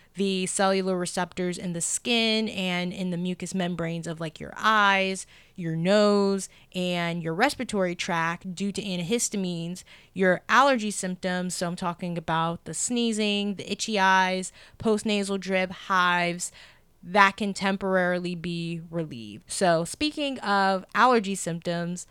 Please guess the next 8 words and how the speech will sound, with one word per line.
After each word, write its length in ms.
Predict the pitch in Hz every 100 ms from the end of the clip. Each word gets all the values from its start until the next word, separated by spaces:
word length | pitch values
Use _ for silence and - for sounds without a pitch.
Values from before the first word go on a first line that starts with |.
| -
what 260 | 196 320
symptoms 460 | - 294 277 269 247
do 140 | 240
antihistamines 880 | 208 208 208 202 - 190 185 175 170
typically 540 | - 170 - - 151 160
treat? 500 | - 294 196 113 - _ - -
So 200 | - 185
people 680 | - 294 294 302 302 302